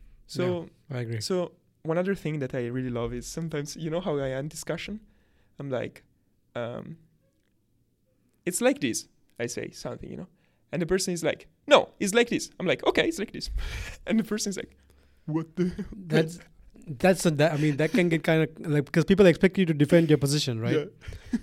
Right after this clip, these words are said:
Speaker 1: <laughs>
Speaker 2: But people are not used to this idea that, like, you can have, for example, I have strong opinions
Speaker 1: Yeah.
Speaker 2: purely based on evidence, right?
Speaker 1: Mm-hmm.
Speaker 2: And then if someone is like, "Show me something else," I'm like, "Okay, you're right."
Speaker 1: Yeah.
Speaker 2: Like, most people, that's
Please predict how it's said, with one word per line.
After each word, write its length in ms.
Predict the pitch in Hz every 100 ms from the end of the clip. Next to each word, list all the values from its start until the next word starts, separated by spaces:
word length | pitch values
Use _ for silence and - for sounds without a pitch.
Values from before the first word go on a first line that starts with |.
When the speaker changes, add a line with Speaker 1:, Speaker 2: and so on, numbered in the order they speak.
| -
Speaker 1:
<laughs> 140 | 139
Speaker 2:
But 200 | 151 147
people 240 | 170 180 180
are 80 |
not 180 | 160 160
used 240 | 165 160 -
to 60 |
this 80 | 160
idea 260 | 156 156 156
that, 160 | 151
like, 140 | 143 143
you 80 | 143
can 140 | 156
have, 260 | 147 160 143 -
for 120 | -
example, 340 | 165 190 196 208
I 80 | 165
have 220 | 202 175
strong 320 | - 180 196
opinions 520 | 170 190 147 131 170
Speaker 1:
Yeah. 100 | 131 - _ _ _ _ _
Speaker 2:
purely 280 | - 262 247
based 280 | 202 220 214
on 140 | 202
evidence, 480 | 185 185 139 117 -
right? 240 | 139 175 -
Speaker 1:
Mm-hmm. 260 | - 160
Speaker 2:
And 80 | 151
then 80 | 190
if 80 | 185
someone 280 | 190 208 214
is 140 | 196
like, 160 | 208 -
"Show 160 | 190
me 100 | 202
something 200 | 196 208
else," 120 | 233 226
I'm 60 |
like, 100 | 247 262
"Okay, 160 | 262 226 -
you're 120 | 196
right." 280 | 165 113 - _ _
Speaker 1:
Yeah. 140 | 165 - 180
Speaker 2:
Like, 180 | 180 - - - - - - 151 202
most 140 | 240
people, 200 | 254 269
that's 160 | 233